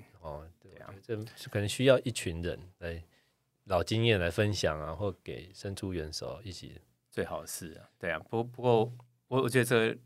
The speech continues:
Speaker 2: 也是另外，另外一个问题，就是现在的年轻世代啊，
Speaker 1: 嗯。
Speaker 2: 哎，他大概都跟我们以前不太一样。
Speaker 1: 嗯。
Speaker 2: 哎，他们连为什么自己走到医学系可能都
Speaker 1: 都不知道。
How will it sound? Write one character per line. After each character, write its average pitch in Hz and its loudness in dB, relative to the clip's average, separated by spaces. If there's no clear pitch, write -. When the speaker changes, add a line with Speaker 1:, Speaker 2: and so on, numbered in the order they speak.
Speaker 2:
也 101 -14
是 107 -6
另 104 -2
外， 98 6
另 107 -6
外 92 4
一 87 -4
个 80 -8
问 101 -4
题， 85 -8
就 87 -8
是 95 -8
现 - 2
在 110 6
的 85 -4
年 90 -6
轻 92 -6
世 90 -6
代 76 -2
啊， - -10
Speaker 1:
嗯。 87 -4
Speaker 2:
哎， 87 -6
他 117 -2
大 123 -8
概 123 2
都 117 0
跟 104 -2
我 98 -2
们 80 -6
以 78 -10
前 80 -8
不 80 -10
太 82 -6
一 78 -10
样。 73 -10
Speaker 1:
嗯。 85 -8
Speaker 2:
哎， 85 -12
他 117 0
们 117 0
连 101 -2
为 123 0
什 104 -4
么 92 -6
自 98 -8
己 90 -6
走 85 -6
到 90 2
医 85 -4
学 82 -8
系 85 -10
可 - -16
能 80 -10
都 - 4
Speaker 1:
都 - -6
不 113 4
知 92 4
道。 92 10